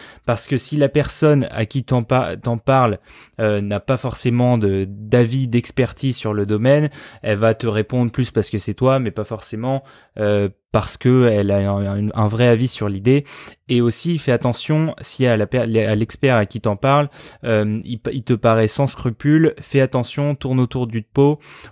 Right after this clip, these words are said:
ou invente un projet à peu près similaire pour essayer de gratter des informations et tester ton, ton projet sans trop le révéler. Surtout si c'est un projet, euh, qui a des barrières à l'entrée, euh, euh, assez faibles. À ce propos, l'idée du « je m'en fous des concurrents », euh, « je suis un livre ouvert », et cetera,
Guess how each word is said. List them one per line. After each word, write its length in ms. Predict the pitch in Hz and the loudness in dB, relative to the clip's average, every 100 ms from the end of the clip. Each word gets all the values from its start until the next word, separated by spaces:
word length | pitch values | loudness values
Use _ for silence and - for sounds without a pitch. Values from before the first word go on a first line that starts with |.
| - | -8
ou 180 | 127 117 | 0 2
invente 300 | 117 135 131 | 2 2 0
un 80 | |
projet 340 | 107 - 113 123 | -2 0 2 4
à 80 | 117 | 2
peu 120 | 110 | 0
près 180 | - 110 | -4 -4
similaire 640 | - 120 113 117 135 - | -2 -2 2 4 2 0
pour 180 | 113 104 | -2 -2
essayer 240 | - 110 | -4 -6
de 40 | |
gratter 280 | 107 113 117 | -2 -2 0
des 160 | 113 107 | 0 2
informations 600 | 104 110 107 104 131 127 | 2 0 0 -2 -4 -4
et 60 | 104 | -4
tester 340 | 107 - 107 | -8 -10 -12
ton, 460 | 101 107 98 98 95 | -8 -8 -6 -8 -6
ton 180 | 107 | -6
projet 340 | 101 110 110 131 | -2 0 2 2
sans 280 | - 110 110 | 2 -2 -4
trop 220 | - 131 | -2 0
le 60 | 117 | 2
révéler. 380 | 110 107 101 | 2 2 0
Surtout 300 | 95 107 - | -4 -6 -4
si 140 | 131 127 | -4 -4
c'est 120 | - | -2
un 80 | 101 | -2
projet, 420 | - 107 117 131 - - - - | 0 2 2 2 -4 -20 -20 -6
euh, 200 | 110 101 | -4 -2
qui 120 | - | 0
a 60 | 107 | 2
des 140 | 104 | 2
barrières 340 | 101 104 110 107 | 2 2 4 2
à 80 | |
l'entrée, 500 | 104 101 - 123 123 113 | 2 -2 0 2 2 2
euh, 400 | 101 98 98 98 - | 0 -2 -6 -6 -6
euh, 140 | 101 | -6
assez 240 | 101 104 113 | -4 -4 -6
faibles. 380 | - 131 151 - - _ _ _ _ _ _ | 0 0 0 -4 -14 _ _ _ _ _ _
À 120 | 127 | -6
ce 80 | - | -4
propos, 320 | - 110 156 | -6 0 2
l'idée 280 | 143 117 127 | 2 2 0
du « 240 | 113 107 104 | 0 -2 -2
je 100 | 120 | 0
m'en 160 | 120 | 0
fous 180 | - 135 | 0 -2
des 140 | 120 | 0
concurrents », 640 | 110 117 - 117 117 123 123 - - - | 0 -4 -2 -2 2 2 0 -4 -20 -8
euh, « 140 | 107 107 | -2 -2
je 60 | - | -2
suis 220 | - 123 | -2 0
un 80 | 120 | 2
livre 240 | 113 113 | 0 0
ouvert », 420 | 117 113 123 127 | 0 4 4 4
et 60 | 110 | 0
cetera, 340 | - - 113 | -4 -6 -6